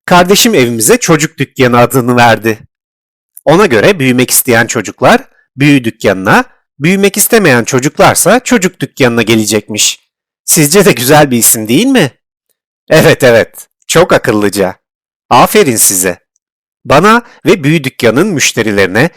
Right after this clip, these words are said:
çok güzel bir armağan verdiniz. Artık geç oldu, bizi merak ederler.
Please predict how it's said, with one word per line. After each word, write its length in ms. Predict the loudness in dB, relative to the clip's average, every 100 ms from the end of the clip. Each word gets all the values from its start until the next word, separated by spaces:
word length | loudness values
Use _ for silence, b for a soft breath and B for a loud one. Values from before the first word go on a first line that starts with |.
| b
çok 260 | -2 -2 -2
güzel 280 | 0 0 2
bir 260 | 2 2
armağan 400 | 2 2 2 2
verdiniz. 680 | 2 0 -2 -6 -6 -6 -10 _ _ _ _ _ _ -2
Artık 360 | -2 -2 -6
geç 240 | -4 -2 2
oldu, 320 | 2 0 -4 _ -6
bizi 200 | -2 2
merak 360 | 2 2 2
ederler. 580 | 0 0 2 0 -2 -6